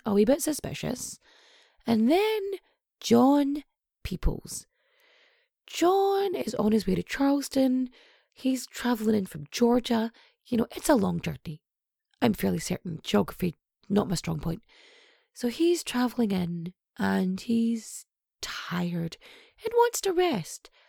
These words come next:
And he comes across the Six Mile Wayfarer's house. And he is welcomed in by the beautiful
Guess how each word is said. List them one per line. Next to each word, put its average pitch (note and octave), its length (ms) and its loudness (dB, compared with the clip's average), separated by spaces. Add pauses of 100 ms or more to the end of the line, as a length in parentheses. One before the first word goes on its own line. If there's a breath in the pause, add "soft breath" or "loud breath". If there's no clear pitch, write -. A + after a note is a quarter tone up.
(180 soft breath)
And - 100 -10
he A#3+ 80 -6
comes A#3 380 -2
across G3 580 -4 (560)
the F4 140 0
Six - 440 -6
Mile B3 240 0
Wayfarer's G#3+ 580 0
house. E3 400 -10 (1800)
And G#3 360 0
he A3 180 0
is A#3 140 0
welcomed B3+ 480 0
in F3+ 340 -6 (1040)
by A3 220 -2
the B3+ 120 -4
beautiful F3+ 760 -8